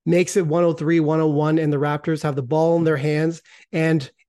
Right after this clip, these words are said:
in those situations, I mean, it's important to get a good possession, but also you don't wanna commit a live ball turnover. And the Raptors committed a live ball turnover. It was kind of a broken possession, and Pascal Siakam had the ball with,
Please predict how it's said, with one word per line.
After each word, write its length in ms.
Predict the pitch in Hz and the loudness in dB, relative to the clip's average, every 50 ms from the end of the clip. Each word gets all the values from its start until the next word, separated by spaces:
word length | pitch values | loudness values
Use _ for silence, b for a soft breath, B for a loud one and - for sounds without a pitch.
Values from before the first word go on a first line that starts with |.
| _ | _
in 220 | - 196 214 220 196 | 0 2 2 2 2
those 260 | 208 214 208 202 202 | 4 4 4 2 2
situations, 760 | - 226 196 - - 190 180 185 190 180 - - 151 131 120 | 0 -4 -4 -2 0 0 2 2 2 0 0 -2 -4 -4 -2
I 60 | 139 139 | -2 0
mean, 180 | 139 143 143 | 0 0 0
it's 140 | 147 143 - | 0 0 -2
important 380 | 160 - - 180 185 190 180 156 | -2 -2 0 0 0 0 0 0
to 60 | 170 | 0
get 140 | 170 165 160 | 0 0 0
a 60 | 151 | 0
good 240 | 127 147 165 156 - | 0 -2 -2 -2 -2
possession, 500 | 165 156 131 151 151 247 - - 226 190 | -4 -4 -2 -2 -4 -2 -2 -2 0 0
but 140 | 160 156 | 0 0
also 260 | 160 170 170 165 - 202 | 0 0 -2 -2 -2 -2
you 220 | 185 160 156 139 127 - | 0 0 -2 -4 -4 -6
don't 240 | - 175 180 190 - | -4 -4 -4 -2 -2
wanna 200 | 196 165 170 170 | -2 -2 -2 -2
commit 420 | - - 190 180 175 170 151 139 | -2 -2 0 0 2 2 0 0
a 20 | 123 | -2
live 400 | 135 147 147 151 151 151 143 127 | -4 -4 -4 -4 -4 -4 -4 -4
ball 220 | 151 147 143 139 | -4 -4 -4 -6
turnover. 580 | - - 147 143 135 123 120 110 110 107 107 b b b b b b b b b b b _ - | -6 -6 -6 -6 -4 -6 -8 -10 -12 -14 -16 b b b b b b b b b b b _ -4
And 120 | 175 156 156 | -2 0 0
the 40 | 147 | 2
Raptors 320 | 151 160 147 - - - | 0 -2 -2 -4 -8 -8
committed 280 | - - 156 147 147 143 | -4 -2 0 0 0 0
a 20 | |
live 240 | 131 131 131 139 131 | 0 -2 -4 -4 -4
ball 160 | 131 131 135 | -6 -6 -6
turnover. 460 | 127 143 139 131 127 123 131 135 143 | -6 -6 -6 -4 -4 -4 -4 -2 -2
It 40 | 147 | -2
was 140 | 147 147 - | -2 -2 -2
kind 140 | - 196 208 | -2 -2 0
of 80 | 190 | 0
a 40 | 190 | 0
broken 300 | 147 170 175 175 170 180 | 2 2 2 2 2 0
possession, 480 | 151 147 143 156 156 143 - 190 180 170 | -2 0 0 0 -2 -2 0 0 0 0
and 140 | 147 135 | 0 0
Pascal 420 | - 151 156 151 - - 170 156 147 | -2 -2 -4 -4 -4 -2 -2 -2 -2
Siakam 460 | - 160 147 143 147 147 - 156 147 | -2 -2 -2 -2 -2 -2 -2 -2 -2
had 100 | 143 131 | -2 -2
the 60 | 131 | -4
ball 400 | 117 151 156 156 156 156 156 B B B B B _ | -2 0 0 2 2 0 -2 B B B B B _
with, 220 | - 156 156 151 | -2 0 0 0